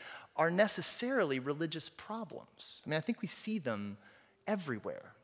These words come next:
These are human problems, right? And we see them crop up in religious flavored ways, but we also see them crop up in all kinds of other ways. Because regardless of whatever your perspective is on re-,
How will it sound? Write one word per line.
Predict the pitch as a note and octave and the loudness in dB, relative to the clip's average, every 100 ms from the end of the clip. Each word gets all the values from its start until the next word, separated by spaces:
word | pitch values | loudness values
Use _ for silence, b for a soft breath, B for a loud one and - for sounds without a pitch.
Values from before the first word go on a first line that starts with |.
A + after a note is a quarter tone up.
| _ _ - | _ _ -8
These | F#3 | -4
are | F3 | -4
human | - - A#3+ C4+ F3 G#2 | -4 -4 2 4 4 2
problems, | - - - - - - | -4 -8 -8 -14 -18 -10
right? | A#2 A#2+ G3 - _ _ _ _ _ _ _ _ _ - - | -6 -4 -6 -12 _ _ _ _ _ _ _ _ _ -14 -2
And | |
we | E3+ | 2
see | - | 4
them | A#3 G3+ | 4 4
crop | - F3+ - | 8 8 10
up | F3 - | 6 8
in | C#3+ B2+ B2 B B | 4 4 4 B B
religious | C3 C3+ A#3+ G#3+ E3+ - | 2 8 8 8 4 4
flavored | - C#3+ B2+ A#2+ G#2+ | 2 0 2 0 2
ways, | A#2 F#3+ A#3 | 2 2 0
but | |
we | - | 2
also | D4 D#4+ | 2 2
see | - | 2
them | B3 F3+ | 0 -2
crop | - F3+ | -2 4
up | F#3+ F#3+ | 4 6
in | |
all | F#3 F#3 | 4 4
kinds | F#3 F3 | 2 0
of | F3+ - | 2 4
other | F3 E3 | 4 4
ways. | G#2+ G2 - - - - B B | 0 -2 -4 -4 -4 -4 B B
Because | F3 F3 | 2 4
regardless | F3+ D3 F3 G#3+ B3+ B3 - | 4 2 -2 0 0 2 2
of | F#3+ D3+ | 0 2
whatever | F3 F3+ F3 | 4 4 4
your | E3 | -2
perspective | D#3+ E3 - D#3 - C3 - | -4 -2 -2 -2 -2 -2 4
is | C#3 A#2 G2 G2+ - - B B B | 6 6 4 2 0 0 B B B
on | C#3+ C3+ B2+ B2 - - - | 4 6 4 0 -4 -12 0
re-, | C3 | 0